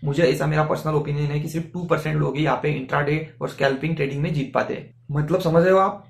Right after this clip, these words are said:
सौ में से सिर्फ दो ही लोग जीतते हैं, और जितने भी YouTube पे कोर्स बेचने वाले लोग हैं, तो वो क्या वो सब वो दो परसेंट है? नहीं, उनमें से दो परसेंट ही लोग जीतते हैं। यानी कि अभी आप जितने हजार चैनल आपने subscribe किए होंगे कि मैं भी course बेच रहा हूँ, वो भी course बेच रहा है, वो भी course बेच रहा है,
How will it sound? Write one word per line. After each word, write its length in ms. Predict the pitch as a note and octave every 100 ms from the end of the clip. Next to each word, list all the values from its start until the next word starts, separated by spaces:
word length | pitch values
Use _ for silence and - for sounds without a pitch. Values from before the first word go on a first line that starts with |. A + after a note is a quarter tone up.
| - -
सौ 260 | - D3+
में 140 | E3+ E3+
से 120 | F3+
सिर्फ 180 | F#3 E3+
दो 180 | D3+ C#3+
ही 100 | D#3
लोग 200 | C#3+ B2+
जीतते 280 | A#2+ - G2+
हैं, 160 | - - _ E3
और 120 | D#3
जितने 280 | D#3 E3 F#3+
भी 100 | G#3
YouTube 240 | G3 G3
पे 60 | G3
कोर्स 240 | F3+ F3
बेचने 260 | E3+ D#3+ E3
वाले 220 | D3+ D3+
लोग 160 | C3
हैं, 140 | A#2+ -
तो 80 | D#3
वो 120 | D#3
क्या 140 | F3
वो 80 | F3
सब 220 | E3 D#3+ D#3+
वो 100 | E3+
दो 140 | F3
परसेंट 320 | F3 F3 F3
है? 100 | C3+
नहीं, 180 | C#3 A#2+ - _ _ _ _ _
उनमें 280 | D3 D3+ G3
से 200 | G#3 B3
दो 220 | F#3+ A#3
परसेंट 280 | A#3 G#3 F3+
ही 60 | E3
लोग 160 | C3+
जीतते 240 | A#2+ A2+ -
हैं। 180 | - -
यानी 160 | - D3+
कि 80 | E3+
अभी 180 | D#3 F3
आप 240 | E3+ E3+
जितने 220 | D#3 D3+ D3+
हजार 260 | C#3+ E3
चैनल 180 | E3+ F3
आपने 160 | E3 E3
subscribe 340 | D3 E3+ E3
किए 120 | E3+
होंगे 240 | E3 E3 E3+
कि 120 | E3
मैं 180 | D#3 D3+
भी 60 |
course 220 | E3 D#3+
बेच 200 | D#3 D3+
रहा 80 | D#3
हूँ, 80 | D#3
वो 60 | D3
भी 120 | D#3+
course 200 | E3 D#3
बेच 200 | D3+ D#3
रहा 100 | D#3
है, 60 |
वो 60 | D3
भी 60 | D#3
course 200 | D#3 D3+
बेच 220 | D3 -
रहा 100 | D#3
है, 160 | D3+